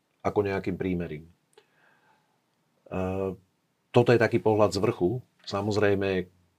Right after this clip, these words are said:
keď sa na to pozrieme z ľudského hľadiska, ale aj z politického, tak moje sympatie sú samozrejme na strane Ukrajincov.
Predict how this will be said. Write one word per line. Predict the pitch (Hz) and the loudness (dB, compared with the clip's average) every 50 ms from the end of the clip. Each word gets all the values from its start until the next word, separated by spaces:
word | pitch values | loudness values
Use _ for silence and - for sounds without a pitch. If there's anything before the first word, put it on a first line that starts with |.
| _ _ - | _ _ -2
keď | - 101 98 | 0 0 0
sa | - 95 | -2 -4
na | 95 98 | -6 -6
to | 95 98 | -6 -6
pozrieme | 90 - 98 92 98 98 95 95 92 90 | -6 -4 -4 -4 -4 -4 -4 -4 -4 -4
z | 85 - | -4 -4
ľudského | 98 104 113 117 - - 104 92 | -4 -4 -4 -4 -2 0 0 2
hľadiska, | 90 92 90 90 90 95 92 - - - 95 | 2 2 0 0 0 -2 -4 -4 -2 0 0
ale | 95 98 95 92 90 | 2 2 2 2 0
aj | - | 0
z | - | -2
politického, | - 98 92 90 - 101 92 - - 101 92 | -2 -2 -2 -2 -4 -6 -6 -4 -2 -2 0
tak | 90 95 90 | 0 -2 -2
moje | 85 95 101 98 90 | -2 -2 -4 -2 -2
sympatie | - 107 95 90 95 92 - 98 95 | -4 -4 -4 -4 -4 -2 0 0 -2
sú | 90 - - | -2 -2 -4
samozrejme | 85 - 95 95 95 87 95 90 92 92 | -4 -2 -2 -2 -2 -2 -2 0 0 -2
na | 90 92 | -2 -2
strane | 92 - - 92 92 92 | -4 -6 -6 -4 -4 -2
Ukrajincov. | 92 87 - 98 87 85 80 80 76 - - 71 | -2 -2 -4 -4 -4 -6 -6 -8 -10 -10 -12 -12